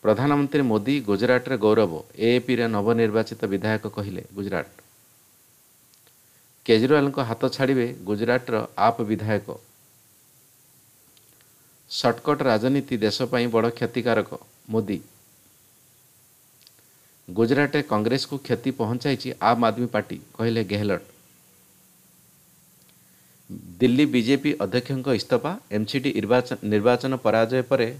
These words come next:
ବଡ଼ ପଦକ୍ଷେପ। ସୋମବାର ପଚିଶ ରାଜ୍ୟରେ ଶହେ ସତାନବେ ଜିଲ୍ଲାର ଆପେଣ୍ଡିସି ମେଳା।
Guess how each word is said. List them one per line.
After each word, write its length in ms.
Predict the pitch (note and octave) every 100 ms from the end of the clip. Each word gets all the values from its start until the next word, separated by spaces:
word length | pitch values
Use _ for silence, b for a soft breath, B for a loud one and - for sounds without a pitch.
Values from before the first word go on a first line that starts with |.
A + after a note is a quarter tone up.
| -
ବଡ଼ 180 | C3+ A#2+
ପଦକ୍ଷେପ। 480 | A2+ G#2+ G#2+ A2+ - - _ _ _ _ _ _ _ _ _ _ _ _ _ - b b b _
ସୋମବାର 560 | - A#2+ C3 C#3 C#3+ D3+
ପଚିଶ 400 | A2+ G#2 - C#3
ରାଜ୍ୟରେ 400 | A#2 G2+ C3 A#2
ଶହେ 280 | A2+ A#2+ C3
ସତାନବେ 560 | B2 G#2+ B2 B2 A#2+ A#2
ଜିଲ୍ଲାର 340 | G#2+ B2 A2+ -
ଆପେଣ୍ଡିସି 520 | - - A#2+ A#2 - A2+
ମେଳା। 280 | G#2 F2